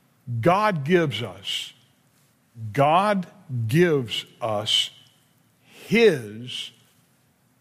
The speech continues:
purposes. He doesn't tell us to make one up. He gives us His purposes. Do what is right,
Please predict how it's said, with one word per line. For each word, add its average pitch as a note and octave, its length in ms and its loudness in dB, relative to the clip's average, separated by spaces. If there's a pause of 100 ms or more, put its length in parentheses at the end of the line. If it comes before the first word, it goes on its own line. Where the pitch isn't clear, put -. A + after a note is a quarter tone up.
(680)
purposes. - 920 -6 (1900)
He E3 120 0
doesn't F3 460 0
tell A3 260 2
us D3 160 -2
to D3 100 -4
make C3 280 -2
one C3 240 -2
up. G#2+ 180 -8 (1800)
He E3 100 -2
gives C#3 360 -2
us C#3 160 0
His C3 220 -2
purposes. - 840 -10 (1700)
Do B3 720 4 (880)
what D#3+ 200 2
is C3 180 0
right, A2+ 520 -2